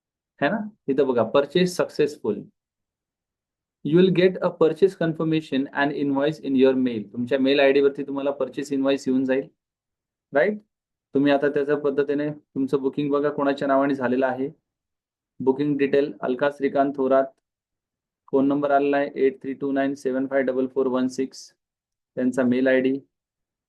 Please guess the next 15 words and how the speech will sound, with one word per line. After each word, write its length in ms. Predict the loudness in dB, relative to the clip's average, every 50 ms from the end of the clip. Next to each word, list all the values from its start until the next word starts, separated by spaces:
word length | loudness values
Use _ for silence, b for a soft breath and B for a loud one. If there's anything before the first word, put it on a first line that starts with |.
| _ _ _ _ _ _
सगळ्या 320 | _ -8 -4 0 0 0 0
गोष्टी 260 | 0 -2 -2 -2 -2
याच्यामध्ये 340 | -2 -2 -4 -4 -2 0 0
आलेल्या 300 | 0 0 -2 -2 -2 -2
आहेत. 160 | -4 -6 -8 -12 _ _ _ _ _ _ _ _ _ _ _ _ _ _ _ _ _ -6
राईट? 220 | -4 -4 -4 -6 -10 -16 _ _ _ _ _ _ _ _ _ _ _ _ _ _ _ _ _ _ _ _ _ _ _
ओके. 460 | -4 -2 -2 -4 -6 -10 -10 -10 -10 -10 -12 _ _ _ _ _ _ _ _ _ _ _ _ _ _ _ _ _ _ _ _ _ _ _ _ _ _ _ _ _ _ _ _ _ _ _ _ _ _ _ _ _ _ _ _
आता 200 | -4 0 0 0 0 2
तुम्ही 320 | 2 2 2 2 0 -2 -8 _ _ _
लॉग 280 | 2 4 4 4 4 4
इन 140 | 2 0
करू 180 | 2 2 0 0
शकता 340 | -2 -4 -10 -6 -4 -2 -2
आपल्या 400 | -2 -2 -2 -2 -2 0 -2 -4 -6 -12 _ _ _ _ _ _ _ _ _ _ _ _ _ _ _ _ _ _ _ _ _
कोर्ससाठी. 520 | 2 4 4 2 0 -4 -6 -4 -4 -6